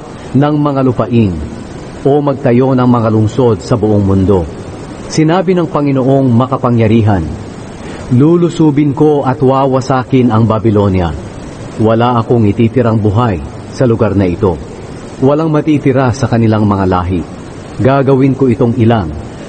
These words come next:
na may maraming latian, at gigibain ko na parang winalisan. Ako ang Panginoong makapangyarihan, ang nagsasabi nito."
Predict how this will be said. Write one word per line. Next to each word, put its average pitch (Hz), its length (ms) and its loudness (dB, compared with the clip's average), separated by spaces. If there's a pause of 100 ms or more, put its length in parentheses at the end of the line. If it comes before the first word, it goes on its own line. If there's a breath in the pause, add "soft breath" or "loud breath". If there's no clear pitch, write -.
na 135 160 4
may 160 160 2
maraming 139 560 2
latian, 110 480 0 (400)
at 127 240 -2
gigibain 120 640 2
ko 131 240 2
na 123 160 2
parang 127 560 0
winalisan. 98 560 2 (880)
Ako 156 400 2
ang 139 160 0
Panginoong 139 560 2
makapangyarihan, 123 960 2 (480)
ang 143 160 2
nagsasabi 107 720 0
nito." 95 320 0